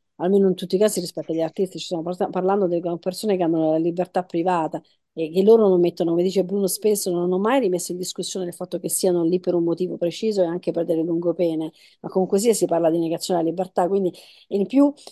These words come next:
eh, tu lo vedi come un-, ci sono due guide, due, eh, due agenti, non era così sistematico, del resto all'inizio erano tre, quattro guide accompagnate forse da due, tre,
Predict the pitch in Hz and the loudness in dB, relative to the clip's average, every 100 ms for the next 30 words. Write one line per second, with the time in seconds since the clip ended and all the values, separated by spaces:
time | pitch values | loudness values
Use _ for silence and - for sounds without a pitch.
0 | - 180 190 185 220 262 202 202 202 196 | -2 2 4 2 0 2 4 2 2 0
1 | 202 196 196 196 185 226 202 220 220 226 | 0 0 0 -2 -6 -6 -2 0 -2 -2
2 | 262 214 185 185 226 220 208 202 _ _ | -2 0 0 -2 -2 0 0 -4 _ _
3 | - 196 220 202 202 196 180 214 240 269 | -6 0 0 0 0 -2 -2 -2 0 0
4 | 277 185 180 190 - 185 - 185 190 175 | 0 0 -4 -6 -8 -6 -4 -4 -2 -4
5 | 170 175 185 202 262 - 185 202 233 - | -2 0 2 4 2 2 0 0 -2 -2
6 | 185 175 170 226 226 220 208 - 196 185 | -2 -2 -2 -2 -2 -4 -6 -6 -6 -4
7 | 240 247 190 165 175 _ - - 170 196 | -2 0 0 -2 -4 _ -10 -6 -2 0
8 | 208 196 208 202 185 170 214 196 185 226 | 0 0 -4 -4 -2 -2 0 0 0 0
9 | 208 | 0